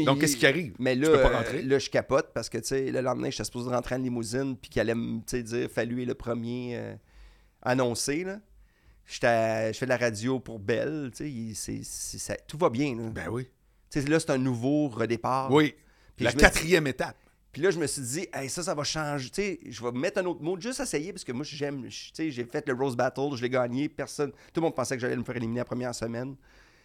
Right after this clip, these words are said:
Speaker 1: T'as gagné la grande finale ?
Speaker 2: Euh, la deuxième année de Rose Battle,
Speaker 1: Ok.
Speaker 2: ouais, j'ai gagné contre Christine Morancy.
Speaker 1: OK. C'est hot.
Speaker 2: Puis, euh, ben,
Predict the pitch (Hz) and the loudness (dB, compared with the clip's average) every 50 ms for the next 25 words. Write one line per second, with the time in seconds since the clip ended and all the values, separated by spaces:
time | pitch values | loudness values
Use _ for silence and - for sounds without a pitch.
0 | _ _ - 135 135 160 175 196 233 214 160 135 175 208 196 - 214 277 - 330 | _ _ 0 4 4 6 6 6 6 4 4 4 2 -2 0 -2 -4 -6 -6 -8
1 | 262 - _ - - 131 131 131 - 139 135 131 131 156 151 170 160 156 151 151 | -10 -12 _ 0 2 4 4 4 4 6 4 4 6 4 2 4 4 2 2 2
2 | 143 127 127 113 113 123 110 - 127 123 120 110 120 - 196 175 147 101 113 113 | 0 -2 -4 -2 -2 -4 -2 -2 -4 -4 0 0 0 2 2 0 0 -2 -4 -2
3 | 117 107 110 110 107 - 107 107 - 110 - - - - 127 123 113 104 104 90 | -2 -2 -2 -4 -6 -4 -6 -4 -4 -6 -8 -8 -8 -6 -4 -4 -4 -4 -6 -6
4 | - - - - 98 101 - 185 160 - - _ _ _ _ _ _ _ _ _ | -8 -8 -6 -6 -6 -2 0 -2 -2 -2 -6 _ _ _ _ _ _ _ _ _
5 | _ - - 82 92 - - - - - 123 127 123 120 117 113 113 113 107 - | _ -12 -10 -8 -8 -8 -10 -12 -8 -4 0 2 2 4 4 4 4 2 2 -2
6 | - _ _ _ _ _ _ _ _ _ _ _ _ - - 127 127 123 | -6 _ _ _ _ _ _ _ _ _ _ _ _ -10 -4 -2 -2 -2